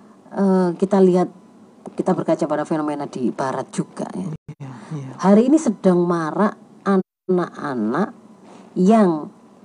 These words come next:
Speaker 1: beberapa tahun lalu mereka itu memutuskan untuk ganti gender.
Speaker 2: Transgender.
Speaker 1: Ya, jadi transgender, ganti gender, lalu kemudian dia sudah melakukan operasi sana sini untuk ganti,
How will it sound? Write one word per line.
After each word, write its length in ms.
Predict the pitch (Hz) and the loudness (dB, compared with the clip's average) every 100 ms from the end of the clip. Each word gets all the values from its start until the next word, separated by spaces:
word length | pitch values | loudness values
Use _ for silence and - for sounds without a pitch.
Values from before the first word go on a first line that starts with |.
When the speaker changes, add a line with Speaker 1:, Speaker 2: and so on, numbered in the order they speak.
| - - - - | -20 -20 -20 -4
Speaker 1:
beberapa 480 | - 180 202 214 285 | 4 6 8 6 4
tahun 320 | - 247 247 | -2 0 2
lalu 480 | 247 240 254 254 285 | 2 2 0 0 2
mereka 480 | 220 190 160 - 170 | 2 0 -4 -2 -2
itu 160 | 170 185 | 2 4
memutuskan 800 | 185 185 175 208 - - 190 - | 4 4 2 0 0 0 0 2
untuk 320 | 180 160 139 | 0 -2 -2
ganti 240 | 160 160 | -2 0
gender. 400 | - 151 160 120 - - - - - - - - | -2 -2 -2 -4 -8 -12 -20 -20 -20 -20 -20 -20
Speaker 2:
Transgender. 600 | - - 143 - 147 143 127 - | -12 -10 -10 -10 -10 -10 -10 -2
Speaker 1:
Ya, 320 | 175 156 123 | 0 0 0
jadi 240 | 123 165 | 0 2
transgender, 600 | 160 190 170 - 143 135 143 | 2 2 2 0 -2 -2 -2
ganti 300 | 147 143 175 | -2 0 0
gender, 420 | 160 139 135 196 | 0 -2 -2 0
lalu 240 | 170 175 | 2 4
kemudian 400 | 190 185 185 175 | 4 6 6 4
dia 320 | - 170 170 160 | 2 2 4 2
sudah 240 | 196 170 | 2 2
melakukan 480 | 156 165 160 185 170 | 2 0 0 0 2
operasi 360 | 165 175 175 190 | 2 0 2 2
sana 240 | 190 175 | 2 2
sini 240 | 175 175 175 | 4 2 4
untuk 280 | 170 165 170 | 2 2 -2
ganti, 360 | - 151 - | -2 -4 -4